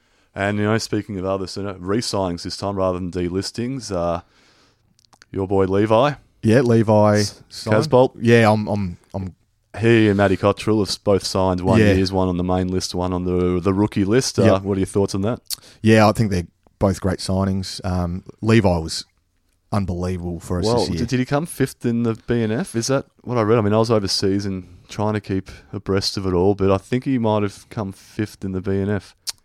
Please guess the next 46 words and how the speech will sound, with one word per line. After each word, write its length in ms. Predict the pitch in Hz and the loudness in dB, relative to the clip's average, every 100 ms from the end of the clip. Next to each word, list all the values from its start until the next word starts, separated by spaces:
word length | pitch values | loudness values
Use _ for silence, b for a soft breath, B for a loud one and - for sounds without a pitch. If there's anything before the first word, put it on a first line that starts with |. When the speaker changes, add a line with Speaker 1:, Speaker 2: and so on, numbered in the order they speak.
| _ _ - | _ _ 0
Speaker 2:
Yeah, 140 | 117 | 4
I'm 60 | 147 | 4
Speaker 1:
Thereabouts 300 | 165 107 104 | 4 4 2
Speaker 2:
not, 40 | |
Speaker 1:
anyway. 300 | 104 110 95 | 2 4 4
Speaker 2:
yeah, 140 | 117 127 | 6 6
he, 160 | 120 120 | 6 4
Speaker 1:
I'm 60 | |
pretty 200 | 101 117 | 0 -2
Speaker 2:
he, 40 | 113 | 0
Speaker 1:
certain 280 | - 113 107 | 2 4 4
Speaker 2:
he 40 | |
Speaker 1:
it's 0 | |
a 20 | 127 | 4
Speaker 2:
did 60 | |
Speaker 1:
top 80 | 95 | 4
Speaker 2:
well. 140 | 147 117 | 6 4
Speaker 1:
ten. 180 | 117 131 B B | 2 -2 B B
Speaker 2:
He 140 | 151 | 4
was, 340 | 214 226 - - | 6 4 2 2
he 120 | 131 | 4
was 120 | 202 156 | 6 6
awesome 320 | 160 - 170 | 4 2 0
this 200 | 113 - | 0 0
year. 180 | 92 87 | 0 2
He, 220 | 107 107 | 4 6
um, 200 | 107 107 | 6 6
he 100 | 110 | 6
went, 160 | 120 98 | 6 4
Speaker 1:
He 60 | |
got 100 | 127 | 2
a 60 | 123 | 4
lot 60 | |
Speaker 2:
he 0 | 117 | 6
Speaker 1:
of 40 | |
Speaker 2:
went 100 | 120 | 6
Speaker 1:
our 60 | 135 | 4
Speaker 2:
back. 220 | 110 135 | 4 2
Speaker 1:
votes. 200 | - - _ - | -2 -8 _ -2
Speaker 2:
He 120 | 113 | 2
went 200 | 110 113 | 4 4
back. 280 | - 107 113 | 2 0 0
He 240 | 98 87 - - | -4 -6 -10 -6
went 200 | 101 104 | -4 -4
forward. 520 | - 107 107 107 107 - B B B B B | -2 2 6 6 4 -2 B B B B B
Um, 400 | 98 98 98 | 2 4 2